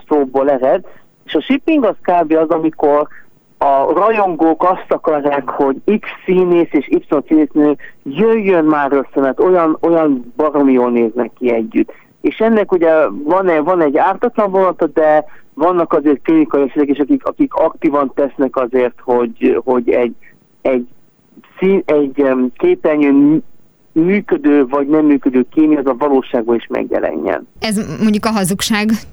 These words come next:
Speaker 2: tárgykörébe tartozik?
Speaker 1: De elmondok egy konkrét példát. Tehát volt ugye a Szürke ötven árnyalat a sorozat, amiben ugye van a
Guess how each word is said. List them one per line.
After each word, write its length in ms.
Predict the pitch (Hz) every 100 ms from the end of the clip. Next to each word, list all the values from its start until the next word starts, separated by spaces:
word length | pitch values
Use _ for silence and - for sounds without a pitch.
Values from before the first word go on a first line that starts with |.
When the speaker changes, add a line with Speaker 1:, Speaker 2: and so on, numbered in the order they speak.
| 226
Speaker 2:
tárgykörébe 560 | 220 208 202 240 240 254
tartozik? 600 | - 240 - 269 240 190
Speaker 1:
De 140 | 220
elmondok 440 | 247 302 311 247 226
egy 120 | 185
konkrét 460 | - 190 - 156 -
példát. 500 | 165 143 135 127 123 -
Tehát 220 | 143 139
volt 200 | 202 208
ugye 160 | 202
a 120 | 160 -
Szürke 300 | 180 165 -
ötven 300 | 143 - 135
árnyalat 560 | 135 139 135 127 120 -
a 180 | 120 113
sorozat, 580 | - 160 123 120 196 180
amiben 300 | 151 131 135
ugye 400 | 127 127 123 120
van 220 | 120 127
a 120 | 113